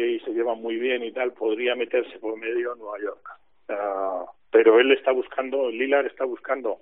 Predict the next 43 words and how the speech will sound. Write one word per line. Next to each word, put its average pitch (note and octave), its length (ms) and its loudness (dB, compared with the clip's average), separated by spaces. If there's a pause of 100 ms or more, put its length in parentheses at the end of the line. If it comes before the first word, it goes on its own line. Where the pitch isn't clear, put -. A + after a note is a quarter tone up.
(720)
para A2+ 240 4
los G#2+ 240 2
cinco C#3 220 -2
o A#2+ 100 2
seis B2 200 -2
años B2 280 -2
buenos A#2 340 2
que G#2+ 160 -8
dice A2 300 0
que A2+ 80 2
tiene A#2+ 180 2
de A#2 140 6
carrera, B2+ 480 6
bueno, - 240 -8
que - 80 -6
dice - 200 -12
no, A#2 120 -4
que - 140 -20
tiene A#2 280 0
de G2+ 120 -2
carrera, B2 420 0
él - 80 -14
tiene A#2 180 -8
ahora A2+ 180 0
treinta G#2 360 -6
y A#2 60 0
uno A#2+ 140 -2
para A2 200 0
treinta G#2+ 320 -2
y A#2 40 2
dos, B2+ 160 0
me A#2 120 -18
parece, - 460 -8 (880)
eh, A2+ 280 -2
está B2 260 2
buscando B2 440 4
un A2+ 240 2
mercado A#2 440 6
grande B2 380 4
donde A2 320 0
pueda A2+ 260 0
también A2 300 -6
ampliar A2+ 560 -2